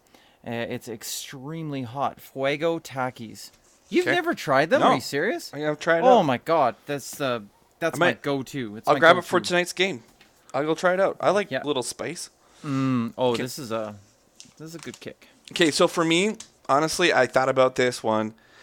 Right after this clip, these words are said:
Speaker 2: This is a hard category 'cause I could break salty into probably subcategories and enjoy each one of those subcategories.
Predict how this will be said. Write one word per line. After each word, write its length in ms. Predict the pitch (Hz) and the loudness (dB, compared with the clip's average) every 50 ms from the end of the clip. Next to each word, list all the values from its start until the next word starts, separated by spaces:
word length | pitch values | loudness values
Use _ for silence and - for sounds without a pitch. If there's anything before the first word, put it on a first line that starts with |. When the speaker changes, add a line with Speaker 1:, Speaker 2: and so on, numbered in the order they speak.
| - _ - | -20 _ -2
Speaker 2:
This 180 | - 170 - - | 0 0 2 2
is 120 | 359 285 | 4 6
a 80 | 285 208 | 6 6
hard 300 | - - 160 160 160 - | 8 8 6 6 6 4
category 560 | - 143 131 135 139 131 123 120 107 104 104 | 2 2 2 4 2 2 0 0 0 0 0
'cause 320 | - 123 120 120 117 - - - - - - _ _ _ _ - | -2 -2 -4 -4 -4 -8 -14 -20 -20 -20 -20 _ _ _ _ 2
I 100 | 147 190 | 2 4
could 180 | - 285 220 | 2 0 0
break 280 | - 202 190 180 - - | 2 4 4 4 2 -2
salty 540 | - - - 147 131 143 151 - 165 151 98 | -8 0 4 4 4 4 4 2 -2 -2 -2
into 320 | 113 135 135 127 - 143 120 | -2 -4 -4 -4 -4 -4 -4
probably 640 | - - 120 117 120 120 113 113 110 110 107 107 | -2 0 2 2 2 0 -2 -2 -2 -2 -2 -4
subcategories 1160 | 104 - - - 107 101 98 - - - 90 90 90 - 92 95 95 - - - - - - - _ _ _ - - | -4 -8 -6 -4 -2 -4 -4 -6 -10 -12 -12 -12 -12 -14 -14 -14 -14 -16 -16 -16 -18 -18 -18 -20 _ _ _ -16 -10
and 160 | 113 107 110 | -8 -8 -6
enjoy 520 | 110 110 110 110 110 104 104 101 98 98 - _ _ _ _ _ _ _ _ - | -6 -8 -8 -6 -4 -2 -2 -2 -2 -4 -6 _ _ _ _ _ _ _ _ -12
each 280 | 127 123 127 - - | -10 -10 -10 -10 -10
one 180 | - 113 113 113 | -8 -8 -6 -6
of 80 | 107 | -6
those 140 | 98 90 - | -8 -8 -10
subcategories. 840 | - - 90 - - - - - - - - - - - - - - | -10 -12 -12 -14 -16 -18 -18 -18 -20 -20 -20 -20 -20 -20 -20 -20 -20